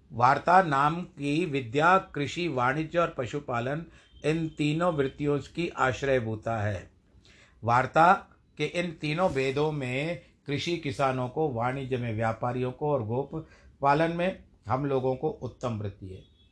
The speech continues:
जो व्यक्ति जिस विद्या से युक्त है, उसकी यही इष्ट देवता है, इसी पूजा अर्चा के योग्य है, वही परम उपकारिणी है। जो पुरुष एक व्यक्ति से फल लाभ करके अन्य की पूजा करता है,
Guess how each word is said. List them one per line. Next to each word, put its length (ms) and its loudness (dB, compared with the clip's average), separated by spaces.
जो 180 -4
व्यक्ति 380 -4
जिस 240 -4
विद्या 400 -2
से 160 -2
युक्त 320 -4
है, 360 -2
उसकी 280 -6
यही 240 0
इष्ट 300 -10
देवता 380 -8
है, 220 -12
इसी 180 -2
पूजा 600 2
अर्चा 340 0
के 140 -4
योग्य 380 -4
है, 320 -2
वही 180 0
परम 380 -2
उपकारिणी 640 -10
है। 120 -18
जो 140 -4
पुरुष 400 -2
एक 200 2
व्यक्ति 420 -2
से 120 -4
फल 200 -2
लाभ 380 0
करके 380 -4
अन्य 240 -2
की 120 -6
पूजा 320 -4
करता 400 -4
है, 260 -2